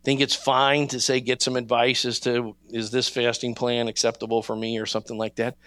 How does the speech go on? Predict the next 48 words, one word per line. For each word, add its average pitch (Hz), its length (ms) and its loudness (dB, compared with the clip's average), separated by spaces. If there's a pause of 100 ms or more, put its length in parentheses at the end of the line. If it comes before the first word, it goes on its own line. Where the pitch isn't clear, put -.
(520)
But 147 400 4
that's 196 260 4
one 208 180 4
thing 190 180 2
I've 165 180 6
actually 156 320 4
admired 143 340 4
about 127 240 6
certain 127 260 0
people 139 280 0
in 131 80 2
our 120 120 2
church, - 540 0
that 123 240 0
certain 208 180 0
people 196 220 0
in 180 80 2
our 156 80 0
church 165 320 -2
are, 127 240 2 (400)
are 131 120 4
fasters. 156 840 2 (540)
And 143 120 2
I, 156 140 6
if 143 100 2
I 170 140 6
didn't 175 200 2
know 170 160 6
them 156 200 4
so 151 200 4
well, 165 240 4
I 147 60 6
wouldn't 165 260 0
know 226 140 -6
that, - 240 -12 (220)
'cause 113 240 -4
they, 113 220 0
I 120 120 -2
never 123 200 0
hear 135 200 2
anything 120 320 -2
about 117 240 -2
that 113 160 -6 (220)
from 117 140 -2
them. 156 180 0 (2000)
That's 127 240 2
really 147 280 2
important. - 500 -2